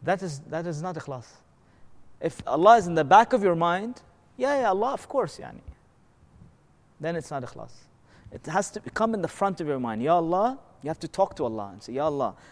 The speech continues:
I'm going to work today for your sake. Ya Allah, I'm going to study for you, Ya Allah, only for you. Please accept this deed." Ask for two things.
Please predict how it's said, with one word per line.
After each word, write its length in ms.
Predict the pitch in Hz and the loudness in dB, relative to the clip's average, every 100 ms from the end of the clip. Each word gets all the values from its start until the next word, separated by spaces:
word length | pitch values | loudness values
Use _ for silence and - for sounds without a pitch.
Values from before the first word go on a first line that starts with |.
| - | -14
I'm 180 | 110 135 | -8 0
going 200 | 170 202 | 0 0
to 120 | 165 | 0
work 260 | 147 190 190 | 4 4 2
today 260 | 156 185 | -8 -8
for 200 | 214 120 | -8 -8
your 140 | 117 110 | -8 -8
sake. 260 | - 92 - - - - | -12 -18 -18 -20 -20 -10
Ya 100 | 143 | -2
Allah, 160 | 156 175 | 2 2
I'm 160 | 143 143 | 0 -2
going 180 | 175 190 | -4 -4
to 120 | 160 | -6
study 520 | - 180 190 247 320 - - - | 0 2 2 -4 -6 -16 -20 -16
for 260 | - 123 | -4 -2
you, 180 | 135 147 | 2 2
Ya 140 | 117 | 0
Allah, 240 | 98 92 87 | -4 -8 -8
only 220 | 160 185 170 | -4 -4 -4
for 180 | 117 | -6
you. 160 | 104 90 - _ _ _ _ _ _ _ _ _ - | -10 -14 -20 _ _ _ _ _ _ _ _ _ -10
Please 200 | 185 151 | -6 -6
accept 400 | - - - 165 | -8 -6 -4 -4
this 160 | - - | -10 -14
deed." 220 | 117 101 - _ _ _ _ - | -10 -12 -14 _ _ _ _ 0
Ask 280 | 165 - - | 0 0 -4
for 120 | 175 | -6
two 200 | - 180 | -4 -4
things. 420 | 127 95 - | -4 -6 -12